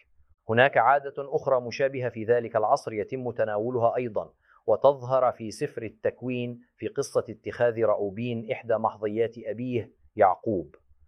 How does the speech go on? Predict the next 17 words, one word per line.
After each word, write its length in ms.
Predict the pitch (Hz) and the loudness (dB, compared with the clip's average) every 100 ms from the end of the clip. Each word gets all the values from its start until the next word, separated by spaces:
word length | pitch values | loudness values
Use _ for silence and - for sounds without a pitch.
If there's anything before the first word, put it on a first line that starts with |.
| _ _ | _ _
والعادة 600 | 107 101 127 139 131 127 113 | 4 6 6 4 -2 -8 -2
هي 240 | 120 110 | -2 -2
أنه 360 | 117 123 123 107 | -2 -4 -6 -8
إذا 220 | 104 104 | -2 0
كان 300 | - 127 123 | 0 -2 0
الرجل 560 | 113 113 123 110 107 107 | 0 0 -2 -4 -4 -4
ينوي 240 | 123 120 | -2 -4
اغتصاب 540 | - - - 120 107 | -4 -10 0 4 4
العرش، 520 | 92 90 143 - - _ _ _ | 6 8 8 6 -14 _ _ _
سواء 440 | - 104 110 104 95 | 2 6 6 2 0
كان 280 | 127 120 | 4 4
عرش 360 | 104 92 98 - | 2 0 0 0
ملك 420 | 131 196 220 - _ _ 110 | 2 2 0 -10 _ _ 4
أو 140 | 101 | 6
عرش 280 | 110 123 110 | 6 4 0
زعيم 420 | 104 98 110 104 | -2 0 -2 -6
قبيلة 560 | - 87 117 127 160 | -6 -6 -4 0 0